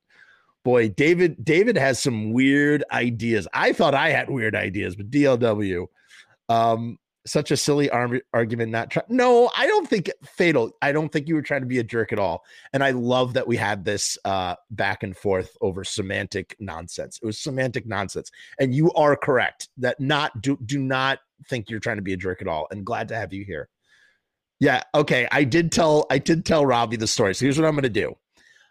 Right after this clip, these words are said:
Um, we're gonna go to our sponsor. And then when we get back from our sponsor, I'm going to tell you a very embarrassing, funny story about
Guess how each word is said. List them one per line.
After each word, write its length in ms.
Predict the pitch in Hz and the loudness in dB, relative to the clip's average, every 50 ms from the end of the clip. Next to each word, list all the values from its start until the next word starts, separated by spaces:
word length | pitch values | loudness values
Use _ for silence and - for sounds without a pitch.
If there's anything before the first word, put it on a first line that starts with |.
| _ _ _ | _ _ _
Um, 160 | 117 123 131 | -6 -6 -2
we're 120 | - 131 117 | -2 0 0
gonna 160 | 156 147 151 | 2 0 2
go 120 | 147 151 | 2 4
to 120 | 147 156 151 | 4 4 4
our 80 | 151 | 2
sponsor. 640 | 147 - - 151 - - 180 120 - 127 123 139 170 180 - _ _ _ _ _ _ _ | 2 0 0 0 0 0 0 -2 -4 -4 -4 -4 -6 -8 -14 _ _ _ _ _ _ _
And 160 | - 127 117 120 | -8 -8 -6 -4
then 200 | 131 127 135 131 | -6 -4 -4 -4
when 160 | 120 117 107 | -6 -6 -6
we 80 | 107 | -6
get 180 | 107 117 90 - | -6 -6 -6 -2
back 220 | 131 135 151 156 | -2 -2 -2 -2
from 140 | - 151 123 | -4 -4 -4
our 60 | 113 | -4
sponsor, 400 | 107 - - 113 110 101 - 117 - - | -4 -2 -2 -2 -2 -2 -4 -6 -6 -6
I'm 220 | 107 117 123 120 | -6 -6 -4 -4
going 180 | 123 127 127 120 | -2 -2 -4 -4
to 80 | - | -2
tell 180 | - 127 113 117 | -2 0 0 0
you 200 | 117 117 123 - | 0 -2 -4 -2
a 120 | 123 110 98 | -2 -2 -2
very 360 | 98 92 107 107 113 123 135 | -2 -2 -2 0 0 0 -2
embarrassing, 640 | 139 131 117 104 113 113 120 123 - - 127 127 - | -4 -4 -2 -2 0 0 0 -2 -2 -4 -6 -6 -4
funny 260 | - 107 107 117 127 | -4 -4 -4 -4 -6
story 520 | - - - 101 95 95 95 104 120 - _ _ _ _ _ _ _ _ - | -8 -4 -2 0 0 0 0 -2 -4 -8 _ _ _ _ _ _ _ _ -4
about 280 | 113 107 107 92 - | 0 0 0 0 -2